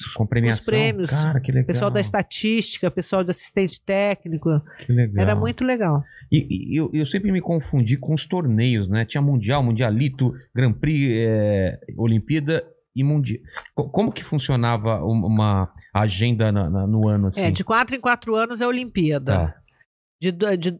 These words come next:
Speaker 2: o, o, o, o Mundial é de dois em dois anos. Mundial de, de, de seleções.
Speaker 1: Ah, é? De dois em dois
Speaker 2: É.
Speaker 1: anos.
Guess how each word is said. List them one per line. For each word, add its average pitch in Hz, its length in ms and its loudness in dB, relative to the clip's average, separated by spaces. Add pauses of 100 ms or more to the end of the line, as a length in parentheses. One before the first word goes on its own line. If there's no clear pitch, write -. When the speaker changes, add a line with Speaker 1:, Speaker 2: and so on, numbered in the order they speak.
(140)
Speaker 2:
o, 185 520 -2
o, 170 640 0
o, 165 340 2
o 160 40 -2
Mundial 185 680 -2 (880)
é 190 100 0
de 170 120 -4
dois 208 320 -2
em 233 80 -12
dois 226 300 -2
anos. 147 500 -4 (160)
Mundial 170 380 2
de, 165 160 -4 (160)
de, 147 460 0
de 139 100 -12
seleções. 170 500 -2
Speaker 1:
Ah, 117 80 2
é? 139 200 2
De 104 120 -4
dois 107 220 0
em 107 40 -2
dois 160 120 2
Speaker 2:
É. 156 120 2
Speaker 1:
anos. 104 140 -4